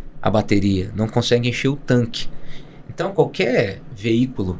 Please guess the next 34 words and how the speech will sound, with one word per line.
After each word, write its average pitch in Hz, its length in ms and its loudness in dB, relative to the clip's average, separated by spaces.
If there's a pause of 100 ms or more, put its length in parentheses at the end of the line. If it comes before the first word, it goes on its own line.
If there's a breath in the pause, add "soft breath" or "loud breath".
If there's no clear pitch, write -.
(120)
inclusive 110 520 2
o - 20 -2
ser 110 180 -2
humano, 107 380 2 (500 loud breath)
se - 180 -2
não 135 120 2
recarregar 110 640 2
a - 20 2
energia, 98 560 2
a 95 40 -4
bateria, 101 580 0
seja 101 280 -4
lá 98 120 -2
qual 90 180 -4
for 120 280 0
o - 40 -4
combustível, 110 640 0 (300 loud breath)
ele 143 140 0
vai 110 160 2
parar. 131 360 0 (600 loud breath)
E 139 80 0
nós, 151 240 2
seres 127 260 2
humanos, 113 580 0 (360 loud breath)
nós - 120 -2
somos 156 260 2
movidos, 156 440 0
nós, 127 340 0 (460)
sobretudo 147 400 0
os 190 80 0
cristãos, 120 500 0
pessoas 117 320 2
de 98 100 -6
fé, 113 280 2